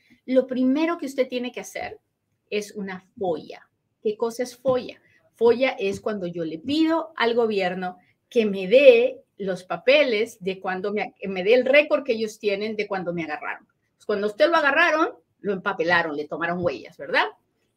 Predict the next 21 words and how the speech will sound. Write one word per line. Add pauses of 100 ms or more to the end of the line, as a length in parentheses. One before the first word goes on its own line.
(120)
Ese
papel
es
el
que
el
abogado
necesita
ver (220)
para
saber (260)
si
le
afecta
o
no
le
afecta. (500)
Eso
se
llama